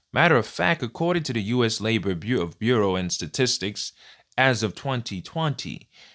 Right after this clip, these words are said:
the average salary of a bachelor's degree graduate is sixty-four thousand eight hundred and ninety-six thousand dollars per year.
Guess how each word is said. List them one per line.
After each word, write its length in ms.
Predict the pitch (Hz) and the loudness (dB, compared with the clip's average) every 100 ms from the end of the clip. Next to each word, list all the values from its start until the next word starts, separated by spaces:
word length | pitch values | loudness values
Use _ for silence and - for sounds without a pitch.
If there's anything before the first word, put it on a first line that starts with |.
| _ | _
the 160 | 107 131 | 2 4
average 340 | 208 214 190 | 4 2 0
salary 520 | - - 190 180 123 | 0 0 2 2 2
of 100 | 113 | 0
a 80 | 95 | 0
bachelor's 540 | 82 135 170 165 123 113 | 0 0 0 -2 -6 -4
degree 380 | 98 90 120 | -6 -4 -4
graduate 680 | 101 113 139 101 92 98 - _ _ _ - | -2 0 0 0 -2 -4 -6 _ _ _ -10
is 140 | 110 | -4
sixty-four 760 | - - 180 - 180 165 156 156 | 0 0 0 -2 -4 -4 0 0
thousand 540 | 151 156 147 107 107 - | 2 4 4 2 -2 -2
eight 180 | 147 156 | -2 -2
hundred 320 | 147 147 131 | -2 -4 -2
and 140 | 107 | -2
ninety-six 600 | 104 143 139 135 - 120 - | -2 -2 -2 -4 -6 -8 -6
thousand 460 | 120 127 120 107 | 0 2 2 0
dollars 540 | 107 123 101 90 85 - _ _ _ | 2 2 2 0 -6 -12 _ _ _
per 180 | _ 110 | _ -2
year. 460 | 110 147 139 78 | 0 0 0 -2